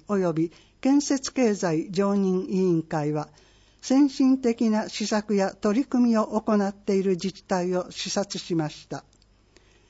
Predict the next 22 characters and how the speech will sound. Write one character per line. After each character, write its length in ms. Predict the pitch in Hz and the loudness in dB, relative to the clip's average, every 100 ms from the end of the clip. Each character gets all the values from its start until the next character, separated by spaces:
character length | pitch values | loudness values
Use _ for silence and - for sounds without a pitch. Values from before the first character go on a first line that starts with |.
| _ | _
そ 180 | - 208 | -4 0
の 140 | 214 | 2
内 260 | 208 202 185 | 0 0 -2
容 220 | 190 175 | -2 0
を 200 | 175 170 170 | -2 -2 -4
ご 140 | 165 | -4
報 240 | 165 170 165 | -2 -2 -4
告 260 | 165 147 | -4 -10
し 160 | - - | -10 -10
ま 140 | 143 | -8
す。 240 | 139 - - _ _ _ _ _ _ _ _ _ _ - | -8 -14 -18 _ _ _ _ _ _ _ _ _ _ -8
こ 100 | 214 | -4
こ 140 | 214 | 0
に 200 | 202 202 - - | 0 0 -4 -18
視 200 | - 208 | -8 -4
察 340 | 233 269 269 | -2 -2 -2
マ 180 | 247 226 | 0 -2
ッ 20 | 240 | -2
プ 140 | - - | -12 -6
と 160 | 175 | -6
し 100 | 170 | -6
て 240 | - 175 | -6 -6